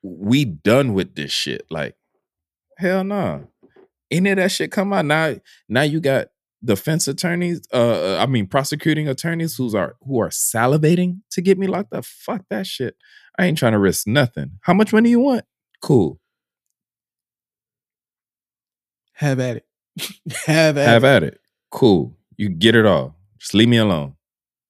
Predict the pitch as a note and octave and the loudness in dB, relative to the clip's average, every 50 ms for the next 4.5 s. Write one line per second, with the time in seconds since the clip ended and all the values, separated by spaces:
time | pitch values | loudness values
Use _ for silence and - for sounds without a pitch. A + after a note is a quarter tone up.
0 | _ _ _ _ _ _ _ _ _ _ _ _ _ _ _ _ _ _ _ _ | _ _ _ _ _ _ _ _ _ _ _ _ _ _ _ _ _ _ _ _
1 | _ _ _ _ _ _ _ _ _ _ _ _ _ _ _ _ _ _ _ _ | _ _ _ _ _ _ _ _ _ _ _ _ _ _ _ _ _ _ _ _
2 | _ _ _ _ _ - - E4 F#4+ F#4+ E4+ B3 - - - - _ _ _ _ | _ _ _ _ _ 2 4 6 8 8 6 4 0 -8 -18 -20 _ _ _ _
3 | - - - - - F3 E3 E3+ D#3+ - - - - - D#3+ E3+ - - B2+ - | -14 -12 -12 -8 -4 -2 -2 -2 -2 -4 -8 -12 -8 -6 -6 -6 -6 -8 -12 -10
4 | - D#3 D#3+ G#3 F3+ - - - - - | -6 -4 -4 -4 -4 -8 -12 -16 -20 -20